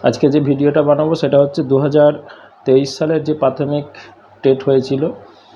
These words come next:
সেই তেইশের প্রাথমিক টেট রিলেটেড তথ্য। যেটা আপনারা জানেন যে দু হাজার তেইশের যে প্রাথমিক টেট হয়েছিল সেটার বিভিন্ন প্রশ্ন নিয়ে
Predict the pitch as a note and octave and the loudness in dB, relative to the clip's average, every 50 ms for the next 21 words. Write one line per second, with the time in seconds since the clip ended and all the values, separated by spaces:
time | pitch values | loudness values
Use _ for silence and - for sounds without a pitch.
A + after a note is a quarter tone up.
0 | - - - _ - - - B2+ B2+ B2+ B2 C3+ C3 C3 C3 B2+ - D#3 D#3 D#3+ | -20 -20 -20 _ -12 -4 0 0 0 2 2 2 4 4 2 2 0 -2 -2 -2
1 | - - - - _ _ _ - B2+ B2 B2 - C#3+ D3 D3+ C#3+ - - - C#3+ | -4 -12 -18 -20 _ _ _ 0 0 0 0 -2 -6 -6 -8 -8 -10 -6 -4 -4
2 | C3 C3 - C3+ C3 C3+ C#3 C#3 - D#3 E3+ E3+ - - - - - - - - | -4 -4 -4 -4 -2 -2 -2 -2 -2 -4 -4 -6 -8 -16 -20 -20 -20 -20 -20 -20
3 | _ _ _ _ _ - - _ _ - - _ _ - - - C3+ C3 B2+ - | _ _ _ _ _ -20 -20 _ _ -20 -20 _ _ -16 -6 -2 -2 -2 -2 -2
4 | - - E3 G#3+ B3 - - - - - - - - _ - A#2 A#2+ B2+ A#2 C#3+ | -4 -4 -4 -4 -6 -12 -20 -20 -20 -20 -20 -20 -20 _ -6 -2 0 2 2 4
5 | C3+ C#3 C3+ D3 C#3+ C#3+ C#3+ C3 C#3 B2+ B2+ C#3+ D#3 E3 C#3+ B2+ C3 B2+ B2+ B2 | 2 2 2 0 0 0 2 2 2 2 0 0 -4 -6 -4 -2 -2 -2 -2 -2
6 | A2+ A#2+ A#2+ B2+ B2+ B2+ C#3 C3+ C3+ C3+ - - - - - - C3+ C3+ C3 - | -4 -2 -2 -2 0 2 2 0 0 -2 -12 -20 -20 -10 -4 -2 -2 -2 -2 -2
7 | D3 C3+ C#3 D3 D3+ C#3 C3 B2+ - C3+ C3+ C3+ - - C3 B2 - C#3+ C3 C3 | -6 -4 -4 -2 0 0 -2 -2 -2 -6 -6 -6 -4 -2 -2 -2 0 0 -2 -2
8 | C3 - D#3+ F3+ F3 - C#3+ C3 C3 C#3 C3+ A#2+ B2+ B2+ C#3 D#3 D3+ D#3 D#3+ D3+ | -2 -4 -4 -4 -4 -4 -4 0 0 0 0 0 0 -2 -2 -2 -2 -2 -4 -4
9 | - C#3+ C#3 - - D3 C3 B2 B2 B2 - | -4 -6 -6 -6 -6 -6 -2 -2 -2 -2 -4